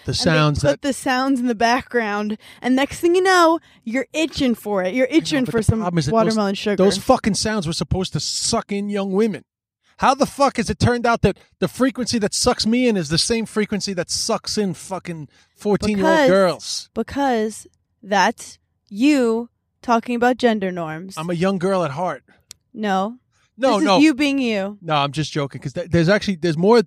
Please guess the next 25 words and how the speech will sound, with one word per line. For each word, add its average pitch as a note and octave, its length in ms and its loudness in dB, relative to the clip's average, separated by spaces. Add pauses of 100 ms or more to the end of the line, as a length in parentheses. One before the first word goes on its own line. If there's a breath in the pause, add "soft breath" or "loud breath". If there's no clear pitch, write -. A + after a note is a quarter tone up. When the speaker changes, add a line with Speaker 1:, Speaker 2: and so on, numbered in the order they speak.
(100)
Speaker 2:
there's D#3+ 180 0
more G3 180 2
to - 120 -4
that D3 180 0
than C#3+ 100 -2
just A#2+ 180 -4
gender D#3 300 2
norms, B2+ 300 -6
in D3+ 220 -6
that C#3+ 180 0 (640)
the - 100 0
frequencies, F#3 600 -2 (760)
the G3 140 -10
things B3+ 400 -2
that G#3 120 2
are E3 60 4
pleasant G3+ 460 -2
to D#3+ 80 -2
you D3 80 4
do D#3+ 180 4
change E3 360 -2
over A2+ 200 -6
time. B2+ 320 -12
Speaker 1:
Mm, A3+ 360 -4 (260)
mm-hmm. A3+ 200 -2